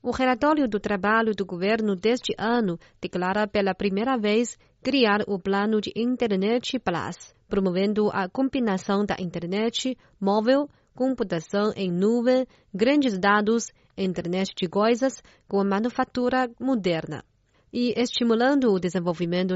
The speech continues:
saudável do comércio eletrônico, internet industrial e finanças online, além de orientar as empresas da internet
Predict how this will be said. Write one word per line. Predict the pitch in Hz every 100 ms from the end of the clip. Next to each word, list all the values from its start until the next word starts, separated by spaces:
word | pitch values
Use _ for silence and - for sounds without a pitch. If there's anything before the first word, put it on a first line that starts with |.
| -
saudável | 170 160 180 226 240 202 196 - _ -
do | 240
comércio | 208 190 190 214 - 214 202
eletrônico, | 208 196 190 208 196 170 156 - 151 - _ -
internet | 180 165 165 196 214 208 202
industrial | 196 202 - 208 185 196 220 - 208
e | 214
finanças | - 220 208 247 247 233 -
online, | 190 180 151 139 _ _ _ -
além | 226 262 277
de | 240 233 214
orientar | 269 254 180 180 180
as | 185 175 -
empresas | 185 165 185 190 196
da | - 175
internet | 208 190 170 175 196 208 -